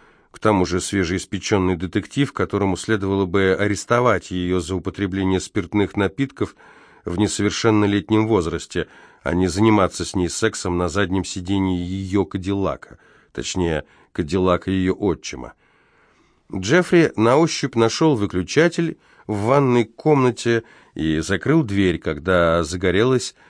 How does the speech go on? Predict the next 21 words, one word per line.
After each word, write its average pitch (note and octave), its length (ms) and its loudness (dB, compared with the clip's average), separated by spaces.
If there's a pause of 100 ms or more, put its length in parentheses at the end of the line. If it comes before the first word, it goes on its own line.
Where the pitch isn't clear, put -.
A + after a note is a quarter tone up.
(120)
флуоресцентная F#2+ 1040 0
лампа. C#2+ 500 -4 (580)
Потом E3 340 2
посмотрел C#3 560 0
на C3+ 100 4
себя A#2 300 2
в F2+ 40 0
зеркало G2 540 0
и F2+ 40 0
пришел D#3+ 400 -2
к F#3+ 80 -8
выводу, E3+ 360 0
что - 240 -4
выглядит C3+ 520 -4
так, A2+ 300 0
будто C3 400 -4
похмелье C3 600 2
у C#3 80 4
него C3+ 260 2
гораздо B2 520 4
сильнее, F2 540 0